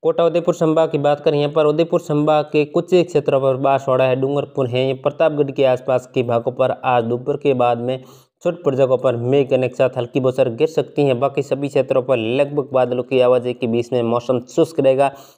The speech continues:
कल सत्रह मई से उदयपुर संभाग के भागों पर भी मौसम एकदम शांत हो जाएगा।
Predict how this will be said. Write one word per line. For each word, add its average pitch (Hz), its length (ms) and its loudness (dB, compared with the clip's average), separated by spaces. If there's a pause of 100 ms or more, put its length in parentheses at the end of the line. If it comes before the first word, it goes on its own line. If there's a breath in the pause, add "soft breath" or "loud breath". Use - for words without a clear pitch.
(120)
कल 147 140 -4
सत्रह 143 440 0
मई 139 240 -2
से 139 140 0
उदयपुर 139 340 0
संभाग 135 440 0
के 139 60 0
भागों 123 300 -2
पर 131 140 0
भी 127 180 -4
मौसम 123 380 0
एकदम 117 360 -2
शांत 131 440 -4
हो 135 140 0
जाएगा। 143 400 0